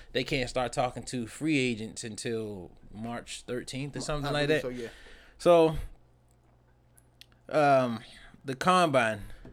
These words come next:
Speaker 1: of course, the last few days we've heard all these rumors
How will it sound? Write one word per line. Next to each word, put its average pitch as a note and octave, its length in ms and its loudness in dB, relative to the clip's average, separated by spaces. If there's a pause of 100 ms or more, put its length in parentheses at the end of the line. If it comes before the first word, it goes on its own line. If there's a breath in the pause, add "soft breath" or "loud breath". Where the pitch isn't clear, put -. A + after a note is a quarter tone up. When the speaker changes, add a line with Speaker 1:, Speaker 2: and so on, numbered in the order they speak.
(160 loud breath)
Speaker 1:
of C3 180 -2
course, D#3+ 360 4 (580 loud breath)
the A#2+ 120 -2
last C#3 300 4
few C3+ 180 -2
days A#2+ 420 -2
we've A#2+ 260 -6
heard A#2+ 380 0
all B2 200 -2
these B2 240 -4
rumors B2+ 580 0